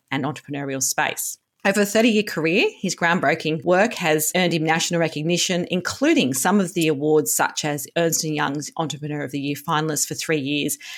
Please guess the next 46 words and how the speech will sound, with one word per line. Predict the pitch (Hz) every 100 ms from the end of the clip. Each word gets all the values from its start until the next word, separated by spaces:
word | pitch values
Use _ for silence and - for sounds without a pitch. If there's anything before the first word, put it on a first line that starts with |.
| - -
and | 175 170 -
a |
place | - 160 156 -
among | 151 147
D | 131 151
Business | 151 156 156 151
Magazine's | 151 139 143 151 147
Detroit | 147 135 156 147 -
five | 143 139
hundred | 147 143 139
Most | 147 135
Powerful | - 143 147 156
Business | 156 135 147 -
Leaders. | 147 - - -
On | - 208
any | 247 311 277
given | 285 226 202
weekday | 175 170 - 160
morning, | 156 143 220 370
you | 247 330
can | 302 269
find | - 139 151
him | 147
deep | 135 143
in | 156
meditation | 160 143 - 147 170 185
and | 170
yoga | 156 160 165
poses | - 180 220 311 -
before | 202 - 196
he | 185
heads | 165 156 -
into | 160 135
his | 151 143
business | 147 143 147
ventures. | 147 139 - - - -
He | 214
actively | 196 233 254 214 190
levels | 165 175 196 185
up | 131 -
his | 147 -
comfort | - 156 - -
zone | 151 143 139
with | 131
tennis, | - 208 208 -
kayaking, | - 180 160 160 160 156